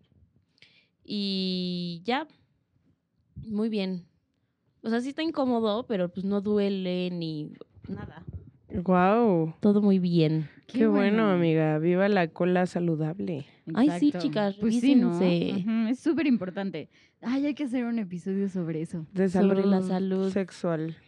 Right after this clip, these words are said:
Speaker 3: Colunga.
Speaker 1: Pues, n-,
Speaker 3: <laughs>
Speaker 1: no, o sea,
Speaker 2: Colocha.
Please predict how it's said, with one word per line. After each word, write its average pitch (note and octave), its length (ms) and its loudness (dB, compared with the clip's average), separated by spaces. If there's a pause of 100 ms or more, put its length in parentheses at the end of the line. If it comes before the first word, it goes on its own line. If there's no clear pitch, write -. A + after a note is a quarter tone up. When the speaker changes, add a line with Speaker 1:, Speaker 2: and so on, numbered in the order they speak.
(200)
Speaker 3:
Colunga. F3+ 720 -4
Speaker 1:
Pues, F4 260 0
n-, F4 220 -4
Speaker 3:
<laughs> B3 640 2
Speaker 1:
no, A#3 100 2
o - 40 6
sea, G3 60 0
Speaker 2:
Colocha. G3+ 720 2